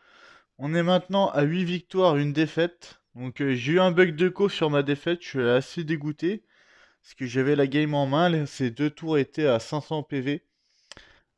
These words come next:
Donc, euh, voilà, je suis un petit peu dégoûté. Donc on va se regarder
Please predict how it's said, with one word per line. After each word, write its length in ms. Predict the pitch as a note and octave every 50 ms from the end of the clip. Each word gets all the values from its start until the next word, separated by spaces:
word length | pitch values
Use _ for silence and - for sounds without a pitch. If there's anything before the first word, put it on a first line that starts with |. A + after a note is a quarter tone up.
| _ _ _ _ _ _ -
Donc, 240 | A#2 A#2 A#2+ _ -
euh, 480 | B2+ A#2+ A#2 A#2+ A#2+ A#2 A#2 A#2 A#2 A2+
voilà, 320 | A2+ B2 A#2+ A#2 A#2 B2
je 60 | -
suis 160 | - - -
un 60 | A#2+ A2+
petit 180 | - - C3+
peu 120 | - D3+ C#3+
dégoûté. 560 | C#3+ C#3 B2+ C3 B2+ - C3 C#3 D#3+ F#3 _ _ _ _ _ _ _ _ _ _ _ _ _ _ _ -
Donc 300 | C3 - - - - E3
on 80 | D#3+
va 140 | D#3+ E3+ E3+
se 160 | D#3+ - -
regarder 720 | E3+ E3 E3 D#3+ D#3 E3 E3 D#3+ D3+ E3+ F3+ E3+ - -